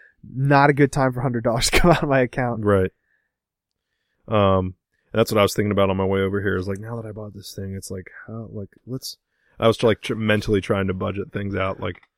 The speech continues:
Speaker 2: 'cause I've got, you know, uh, my buddy's getting married next year, and,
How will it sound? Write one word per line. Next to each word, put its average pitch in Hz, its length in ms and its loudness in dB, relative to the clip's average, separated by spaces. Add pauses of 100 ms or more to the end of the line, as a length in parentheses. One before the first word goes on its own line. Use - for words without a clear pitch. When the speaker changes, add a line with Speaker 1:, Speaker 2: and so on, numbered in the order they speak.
(380)
Speaker 2:
'cause 107 100 -4
I've 98 160 2
got, 95 260 2
you 107 120 -4
know, 92 220 -2 (440)
uh, 95 140 -6
my 95 160 -2
buddy's 101 340 2
getting 101 220 -4
married 107 280 6
next 104 260 -2
year, 101 160 6
and, 98 280 -4